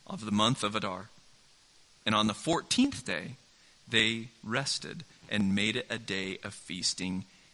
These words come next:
and gladness. They celebrated. A day of victory is a day for feasting. A day of sorrow and repentance,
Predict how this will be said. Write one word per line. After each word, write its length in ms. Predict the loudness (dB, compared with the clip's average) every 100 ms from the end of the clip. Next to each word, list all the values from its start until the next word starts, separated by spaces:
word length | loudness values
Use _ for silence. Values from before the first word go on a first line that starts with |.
| -12
and 220 | -4 -2 0
gladness. 760 | 4 4 2 -2 -14 -16 -18 -20 -20 -20 _ -20 -20 -20 -20 -20 -20 -8
They 60 | -4
celebrated. 560 | -2 -4 -6 -10 -12 -18 -20 -20 -20 -20 -20 -20 -20 -20 -20 -20 -20 -18 -4
A 60 |
day 160 | 4 4
of 80 | 4
victory 440 | 0 0 0 0 -6 -18 -12
is 60 | -6
a 40 |
day 140 | 0 0
for 160 | -2
feasting. 540 | -4 -2 0 -2 -6 -10 -16 -20 -20 -8
A 60 | -2
day 100 | 2
of 80 |
sorrow 480 | 4 4 4 4 2
and 100 | 0
repentance, 680 | -2 -2 -4 -2 -2 -2 -4